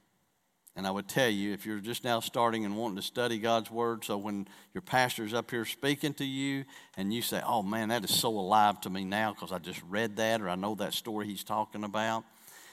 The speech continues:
and I know that application," that's when keeping it s-, uh, simple and keeping it short when you started is gonna help you. The other thing about using a plan to study is this. Read also what I call systematically.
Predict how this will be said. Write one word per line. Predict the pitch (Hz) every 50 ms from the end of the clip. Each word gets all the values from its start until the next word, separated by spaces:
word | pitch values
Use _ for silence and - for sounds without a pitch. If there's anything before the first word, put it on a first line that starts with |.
| - - _ -
and | 90 87
I | 87
know | 95 107 117
that | 101 110 107
application," | 107 107 107 - - 98 - - 113 107 113 113 - - 120 120 113 - _ _ _ _ _ _ _ _ _ _ _ _ _ _ _ _ _ _ _ _ _ - - -
that's | 110 117 131 127 - -
when | 120 113 107 98 95 92 87 - - - - _ _ _ _ -
keeping | - 123 110 104 104
it | 202 196 -
s-, | - - - - - - - - - - - - -
uh, | 87 82
simple | - - - - 135 131 120 - 113 110 107 104 - - - - - - - _ -
and | - -
keeping | - - 123 - 110 104 104
it | 95 -
short | - - - 131 117 107 90 73 - - - _ _ _ _ _ _ _ _ _
when | - 107 101
you | 95 92
started | 90 - - - 110 104 98 90 78 76 - 80 - -
is | - -
gonna | - 165 160
help | - 107 92 80 - -
you. | - 52 - - _ _ _
The | - 110
other | 123 117 117
thing | 120 123 127
about | 123 110 120 120 120 -
using | - 123 127 117 113 110
a |
plan | 98 - 135 127 123 120 113
to | 107
study | 104 - - 135 131 131 127 123
is | 113 110
this. | 131 135 127 -
Read | - 120 139 160 170 143
also | 131 143 147 143 - - 123 110 110
what | 107 104 113 107
I | 110 113 120
call | - - - 117 110 107
systematically. | - - - 135 120 - - 120 120 113 107 101 98 95 - 87 82 76